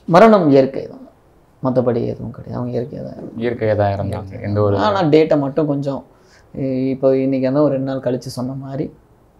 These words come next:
Speaker 1: பண்ணியிருக்காங்க.
Speaker 2: பண்ணியிருக்காங்க. So,
Speaker 1: மத்தபடி
Speaker 2: date-அ மட்டும்
Speaker 1: அதுல எந்த
Speaker 2: மாத்தி-
Speaker 1: இதுவும் கிடையாது.
Speaker 2: ஓகே. ஆம், ப்ரோ, ஆ, இப்போ நிறைய பேரோட வாழ்க்கையை பார்த்தீங்கன்னா ஓலைச்சுவடியில இருக்கும், ஓலைச்சுவடியில எழுதப்பட்டிருக்கு, சூடப்பட்டிருக்கு அப்படின்லாம்
Speaker 1: ஆ.
Speaker 2: சொல்லியிருக்காங்க.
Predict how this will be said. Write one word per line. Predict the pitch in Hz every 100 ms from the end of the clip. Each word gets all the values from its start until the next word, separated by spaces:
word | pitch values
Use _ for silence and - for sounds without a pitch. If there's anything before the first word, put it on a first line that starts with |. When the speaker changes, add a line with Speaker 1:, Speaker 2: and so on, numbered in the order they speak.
| _
Speaker 1:
பண்ணியிருக்காங்க. | 120 117 - - -
Speaker 2:
பண்ணியிருக்காங்க. | 113 107 107 101 101 - 131
So, |
Speaker 1:
மத்தபடி | 127 - -
Speaker 2:
date-அ | 131
மட்டும் | - 110
Speaker 1:
அதுல | 143 131
எந்த | 131 123
Speaker 2:
மாத்தி- |
Speaker 1:
இதுவும் | 127 127 120
கிடையாது. | 123 - 123 123 151 - 107
Speaker 2:
ஓகே. | 101 - - -
ஆம், | 117 107 101 110
ப்ரோ, | 139 147 95 - _ -
ஆ, | 117 113
இப்போ | 120 120 123
நிறைய | 127 156 160
பேரோட | 165 170 156 131 110 101
வாழ்க்கையை | 113 135 139 123
பார்த்தீங்கன்னா | 107 120 113 117
ஓலைச்சுவடியில | 135 - 110 101 101
இருக்கும், | 110 110 120 107 104 104 _
ஓலைச்சுவடியில | 113 117 113 104 104
எழுதப்பட்டிருக்கு, | 107 117 113 104 107 104
சூடப்பட்டிருக்கு | 120 113 107 - 101 110
அப்படின்லாம் | 101 101
Speaker 1:
ஆ. | 104 101
Speaker 2:
சொல்லியிருக்காங்க. | 101 101 98